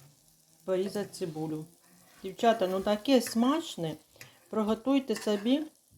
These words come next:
і своїм рідним. І можете готувати і в обід, і вранці, і ввече-, і ввечері. Смачнюще блюдо.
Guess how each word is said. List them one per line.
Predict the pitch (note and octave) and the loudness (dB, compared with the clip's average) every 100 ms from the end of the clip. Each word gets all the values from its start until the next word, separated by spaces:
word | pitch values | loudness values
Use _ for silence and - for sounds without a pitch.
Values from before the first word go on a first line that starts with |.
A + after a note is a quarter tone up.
| _ - | _ -14
і | G3+ | -12
своїм | - G#3+ A#3+ A#3+ | -4 4 6 6
рідним. | F#3 E3+ E3+ E3+ - _ _ _ _ _ | 4 -2 -2 -6 -8 _ _ _ _ _
І | - A3+ A3+ - - | -6 0 0 0 -6
можете | G#3 A#3 C4 A#3+ A#3 A3 A3 - _ _ _ - - _ - | -2 2 4 4 0 0 -2 -4 _ _ _ -20 -20 _ -10
готувати | G#3 - A#3 A#3 D4+ D#4 F#3 E3+ - _ _ _ _ | -8 0 4 8 6 4 -6 -8 -12 _ _ _ _
і | G#3 | -2
в | G#3+ | 0
обід, | G#3+ A#3+ C#4+ C#4 | 2 2 0 -2
і | - | -10
вранці, | F#3+ G3+ G#3 A3+ A3+ A3 | -4 0 2 0 -4 -10
і | - G3+ | -6 -6
ввече-, | F#3+ F#3+ - F3 | -4 -6 -6 -6
і | - F#3+ F3+ | -4 -4 -2
ввечері. | F3 E3+ - E3 E3+ F3 _ _ | -2 -4 -6 -8 -8 -10 _ _
Смачнюще | - - G3+ G3 - B3 C#4 - A#3+ | -20 -8 -8 -6 0 2 2 -2 -6
блюдо. | F#3 E3 D#3+ E3 E3+ | -4 -6 -6 -8 -10